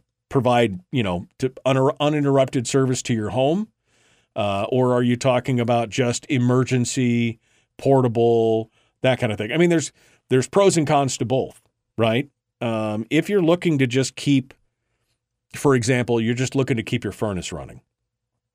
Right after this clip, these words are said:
It's cold. Uh, you know, you live,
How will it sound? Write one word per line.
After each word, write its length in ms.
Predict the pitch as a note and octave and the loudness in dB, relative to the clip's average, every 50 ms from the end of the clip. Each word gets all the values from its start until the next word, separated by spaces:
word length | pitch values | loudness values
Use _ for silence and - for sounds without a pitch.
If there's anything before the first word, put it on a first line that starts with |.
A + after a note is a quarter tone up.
| _ _ _ - - | _ _ _ -12 -10
It's 160 | - F#2+ - | -8 -8 -8
cold. 520 | - - B2 A#2 A2 A2 G#2+ G#2+ G#2 G#2 - _ _ _ _ _ _ _ _ _ _ - | -4 0 2 2 2 2 0 -2 -4 -6 -12 _ _ _ _ _ _ _ _ _ _ -8
Uh, 320 | G2 F#2 F2+ F2+ F2 F2+ - | -4 -4 -2 -2 -4 -4 -6
you 120 | A2 A2 | -6 -6
know, 200 | G2+ F#2 F#2 F#2 | -4 -4 -4 -4
you 220 | F#2 F#2 G#2 G#2 G2+ | -4 -4 -4 -2 -2
live, 440 | G#2 G#2+ G#2+ G#2 F#2 F2 - - | -2 -2 -2 -4 -6 -8 -14 -18